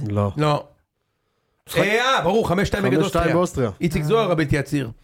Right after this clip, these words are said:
Speaker 3: בתשעים ושלוש או משהו כזה.
Speaker 2: תשעים ושתיים.
Speaker 1: משהו כזה, כן.
Speaker 2: חמש שתיים אוסטריה, הרצוג ואיציק זוהר שם צמד, הוא דיבר על זה בפרק המגזין, הבלתי נגמר.
Speaker 3: הבלתי
Speaker 1: מעט,
Speaker 3: נשכח,
Speaker 1: כן, הזכיר את
Speaker 3: הבלתי
Speaker 1: זה.
Speaker 3: נשכח.
Speaker 2: הזכיר את זה שהוא, בזמן שהוא, אה, כן. אה, בקיצור,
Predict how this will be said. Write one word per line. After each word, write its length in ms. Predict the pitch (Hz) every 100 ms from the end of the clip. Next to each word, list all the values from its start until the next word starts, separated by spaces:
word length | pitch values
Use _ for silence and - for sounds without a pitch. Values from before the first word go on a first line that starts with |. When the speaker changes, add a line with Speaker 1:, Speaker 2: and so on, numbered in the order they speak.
| _ _ _ -
Speaker 3:
בתשעים 320 | - - 165
ושלוש 400 | 151 165 175 170
או 60 |
משהו 160 | 151 143
כזה. 100 | 143
Speaker 2:
תשעים 180 | 139 151
ושתיים. 260 | 156 139 117
Speaker 1:
משהו 140 | 101
כזה, 140 | 120 117
כן. 60 | - -
Speaker 2:
חמש 280 | 165 175
שתיים 220 | 165 175 185
אוסטריה, 500 | 190 180 190 160 180
הרצוג 280 | 175 208 156
ואיציק 360 | 170 156 151
זוהר 180 | 143 156
שם 180 | 165 147
צמד, 240 | - 160
הוא 80 | 147
דיבר 160 | 151 202
על 160 | 247
זה 120 | 233 240
בפרק 400 | 226 233 233 220
המגזין, 480 | 220 202 190 233
הבלתי 240 | 160 135 135
נגמר. 220 | 147 147
Speaker 3:
הבלתי 120 | 170 190
Speaker 1:
מעט, 80 |
Speaker 3:
נשכח, 200 | 123 -
Speaker 1:
כן, 60 | 127
הזכיר 420 | 117 120 117 165
את 60 | 165
Speaker 3:
הבלתי 120 | 117 127
Speaker 1:
זה. 40 |
Speaker 3:
נשכח. 400 | 147 160 139 - - -
Speaker 2:
הזכיר 380 | 139 127 175 185
את 60 |
זה 100 | 151
שהוא, 460 | 147 156 151 147 147
בזמן 340 | 139 135 165
שהוא, 520 | 160 165 151 147 139 135 - - - _ -
אה, 80 | 139
כן. 140 | 135 - - - -
אה, 220 | 165 160
בקיצור, 540 | 151 143 - 233 220